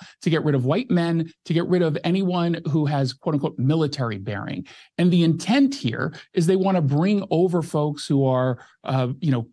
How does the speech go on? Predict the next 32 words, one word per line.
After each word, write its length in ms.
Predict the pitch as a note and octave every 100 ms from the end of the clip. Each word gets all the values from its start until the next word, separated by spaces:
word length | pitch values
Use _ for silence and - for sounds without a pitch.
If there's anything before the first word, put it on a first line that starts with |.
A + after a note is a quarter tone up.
| _
from 140 | - D3
communities 560 | C#3+ D#3 G#3 F#3+ F3+
of 160 | D3+ C3+
color 300 | - C3+ A#2
because 180 | A#2 B2+
they 80 | C#3
want 220 | C#3+ C#3
to 80 | B2
reflect 500 | G#2+ - C#4+ C4+ -
the 180 | D3+ C#3
community 440 | C#3+ G3 G#3+ F#3
in 80 | D#3+
which 200 | F3 -
they 120 | D3+
police. 400 | C#3 B2 - - - - - - -
So 160 | -
number 160 | A3+ A3+
one, 320 | F#3+ G3 F#3 F3+
uh, 100 | F#3 - - - - D#3+
this 140 | F3+
whole 160 | G3 G3+
idea 240 | F3+ F3
of 180 | C#3 D3
your 380 | D3+ C#3+ C3 C3 - _
police 220 | - C3+
department 420 | C#3 C3 C#3 C#3+ C3
or 80 | -
any 160 | A#2
department 440 | B2 C3 B2+ C#3 C3+
reflecting 540 | A2+ G#2+ B2+ C3 C3+
the 80 | A#2+
community 640 | A#2 A2+ A2 A#2 B2 B2+